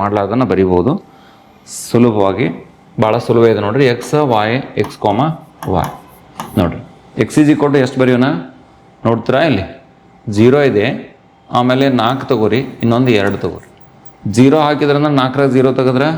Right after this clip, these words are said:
ನಾಲ್ಕು ಬರ್ತದೆ. ನಾಲ್ಕು ಹಾಕಿರಂದ್ರೆ ನಾಲ್ಕು ಮೈನಸ್ ನಾಲ್ಕು ಸೊನ್ನೆ ಬರ್ತದೆ. ಎರಡು ಹಾಕಿದ್ರೆ ನಾಲ್ಕರಾಗ ಎರಡು ಹೋದ್ರೆ ಎರಡು ಬರ್ತದೆ. ಇಷ್ಟು ಅರ್ಥ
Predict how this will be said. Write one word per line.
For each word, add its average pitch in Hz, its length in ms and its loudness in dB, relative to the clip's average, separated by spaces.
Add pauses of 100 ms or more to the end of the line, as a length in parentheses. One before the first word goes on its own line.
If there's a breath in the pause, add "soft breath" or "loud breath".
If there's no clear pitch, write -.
(1200)
ನಾಲ್ಕು 110 300 -2
ಬರ್ತದೆ. 101 340 -4 (260)
ನಾಲ್ಕು 143 240 0
ಹಾಕಿರಂದ್ರೆ 139 400 0 (100)
ನಾಲ್ಕು 127 300 0
ಮೈನಸ್ 135 300 0
ನಾಲ್ಕು 127 200 -4 (100)
ಸೊನ್ನೆ 113 280 -2
ಬರ್ತದೆ. 101 320 -6 (160)
ಎರಡು 123 180 2
ಹಾಕಿದ್ರೆ 127 360 -2
ನಾಲ್ಕರಾಗ 117 360 -2
ಎರಡು 113 140 -2
ಹೋದ್ರೆ 120 180 -8 (960)
ಎರಡು 98 220 2
ಬರ್ತದೆ. - 280 -10 (720)
ಇಷ್ಟು - 220 -4
ಅರ್ಥ 98 140 -4